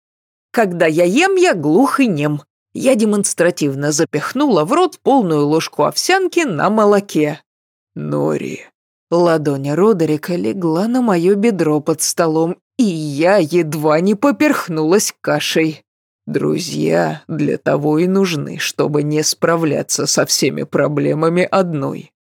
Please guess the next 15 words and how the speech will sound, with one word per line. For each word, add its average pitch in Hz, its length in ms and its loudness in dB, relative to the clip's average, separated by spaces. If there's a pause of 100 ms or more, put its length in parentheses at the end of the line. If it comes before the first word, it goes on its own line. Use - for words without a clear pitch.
(140)
Кто 147 600 -2 (200)
тебя 143 520 0
обидел?» 151 840 -2 (640)
«Это 339 380 0
я 220 340 2
его 175 500 2
обидела», 156 720 0 (180)
не 165 160 0
удержалась 151 720 0
я. 147 320 0 (240)
Опомнившись, 190 1040 -2
снова 170 520 -2
старательно 202 760 0
начала 196 540 0
жевать. 156 520 -2